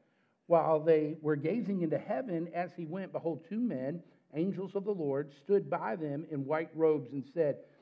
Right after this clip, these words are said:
"Men of Galilee, why do you stand looking into heaven? This Jesus who was taken up from you into heaven will come in the same way as you saw him go into heaven." Fast forward,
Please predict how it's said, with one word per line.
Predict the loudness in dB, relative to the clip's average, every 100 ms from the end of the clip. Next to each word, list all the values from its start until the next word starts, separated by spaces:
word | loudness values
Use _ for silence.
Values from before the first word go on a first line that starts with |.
| _
"Men | 0 2 2
of | 0
Galilee, | 0 0 2 2 2 0
why | 0 0 0
do | -2
you | -4
stand | -6 -6 -4 -2
looking | -4 -6 -8
into | -6 -6
heaven? | -6 -10 -8 -10 -10 -18 _ _ _ -4
This | -4 -4 -10
Jesus | -4 -4 -2 -4 -6 -8 _
who | -4
was | -4 -2
taken | -2 -2 -6
up | -6 -6
from | -6 -4
you | -2 -2 -4
into | -6 -4 -4
heaven | -4 -10 -14 -14 _ _ _
will | -2 0
come | 0 -4 -4
in | -4
the | -8 -6
same | -6 -4 -2
way | 0 0 -2 -6 -14 _ _ _ -4
as | -4
you | -4 -12
saw | -2 0 0
him | -2 -6 0
go | 0 0
into | -4 -6 -6 -8 -10 -10 -12 _
heaven." | _ -10 -10 -14 -20 _ _ _ _ _ _
Fast | -4 -4 -12 -2
forward, | 0 2 0 -4 -6